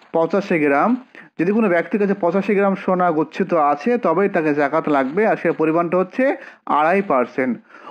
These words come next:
অনুরূপভাবে যদি কোনো ব্যক্তির কাছে নশ-, আহ, পাঁচশো পঁচানব্বই গ্রাম চাঁদি আছে, পাঁচশো পঁচানব্বই গ্রাম চাঁদি আছে, তাহলেও তাকে তার আড়াই পার্সেন্ট জাকাত লাগবে।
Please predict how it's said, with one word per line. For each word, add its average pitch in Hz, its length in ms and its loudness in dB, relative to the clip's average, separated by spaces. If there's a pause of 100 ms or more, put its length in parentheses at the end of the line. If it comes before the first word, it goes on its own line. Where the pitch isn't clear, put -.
অনুরূপভাবে 226 340 2
যদি 240 100 2
কোনো 233 140 2
ব্যক্তির 190 360 0
কাছে 233 400 0 (640)
নশ-, 165 500 0
আহ, 147 360 2
পাঁচশো 190 400 -2
পঁচানব্বই 208 420 0
গ্রাম 202 380 2 (680)
চাঁদি 185 340 2
আছে, 151 360 0 (520)
পাঁচশো 240 680 -2 (340)
পঁচানব্বই 202 600 0
গ্রাম 220 260 2
চাঁদি 165 400 2
আছে, 240 420 0 (300)
তাহলেও 240 320 2
তাকে 165 240 0
তার 170 280 2 (300)
আড়াই 156 260 2
পার্সেন্ট 175 460 0
জাকাত 151 380 0
লাগবে। 123 420 0